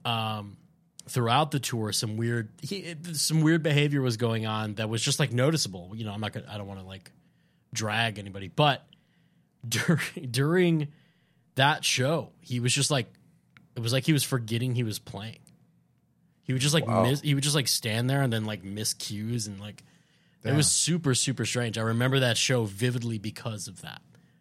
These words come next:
Speaker 2: Damn.
Speaker 1: Yeah.
Speaker 3: And, and
Speaker 2: What's
Speaker 3: then the
Speaker 2: crazy
Speaker 3: rec-
Speaker 2: is, uh,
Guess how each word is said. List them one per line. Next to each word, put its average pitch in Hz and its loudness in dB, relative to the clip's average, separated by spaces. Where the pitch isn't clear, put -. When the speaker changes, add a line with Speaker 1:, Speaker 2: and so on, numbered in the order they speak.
Speaker 2:
Damn. 101 2
Speaker 1:
Yeah. 104 -8
Speaker 3:
And, 123 0
and 135 4
Speaker 2:
What's 143 8
Speaker 3:
then 147 6
the 147 10
Speaker 2:
crazy 123 12
Speaker 3:
rec- 117 12
Speaker 2:
is, 107 6
uh, 104 8